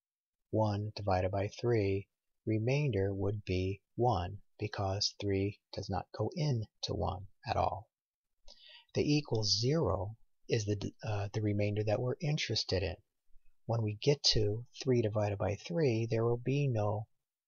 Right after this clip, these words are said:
remainder. It'll be zero, and that's what we want. Since I'm using a divisor of three, there's only three possibilities. It's either gonna be a remainder of zero, a remainder of one, or a remainder of two.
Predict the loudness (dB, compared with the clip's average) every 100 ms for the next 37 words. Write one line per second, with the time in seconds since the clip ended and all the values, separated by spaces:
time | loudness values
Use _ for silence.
0 | _ _ _ 0 2 4 4 2 -4 -8
1 | _ -4 -2 0 0 2 2 0 -2 -8
2 | -6 -2 -2 -2 -2 0 2 0 -4 _
3 | _ _ -20 -20 -2 2 2 2 0 0
4 | 0 -2 0 0 0 0 -2 -4 0 4
5 | 6 6 4 0 0 0 -2 -2 0 0
6 | 0 2 2 4 2 -2 -4 0 0 0
7 | -2 -2 0 0 0 0 -2 -2 -2 0
8 | 0 0 0 -2 -2 -2 0 -2 0 0
9 | 2 2 0 0 -2 -2 -2 0 -2 0
10 | 0 0